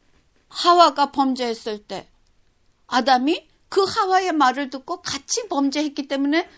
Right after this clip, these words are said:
그것이 더 문제가 됐던 것처럼 우리의 목자는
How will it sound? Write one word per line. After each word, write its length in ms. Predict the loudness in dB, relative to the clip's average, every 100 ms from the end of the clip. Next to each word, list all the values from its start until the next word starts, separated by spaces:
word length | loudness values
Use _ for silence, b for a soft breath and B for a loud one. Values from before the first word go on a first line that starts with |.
| b b
그것이 400 | -2 0 -2 -2
더 160 | 2 4
문제가 480 | 4 2 -2 -4
됐던 320 | -6 -10 -12 -14
것처럼 460 | -18 -20 -20 -20 _ _ _ _ _ _ _ _ _ _ _ _ _ _ _ _ _ _
우리의 420 | 2 2 2 0 0
목자는 800 | 0 -2 -6 -6 -4 -6 -10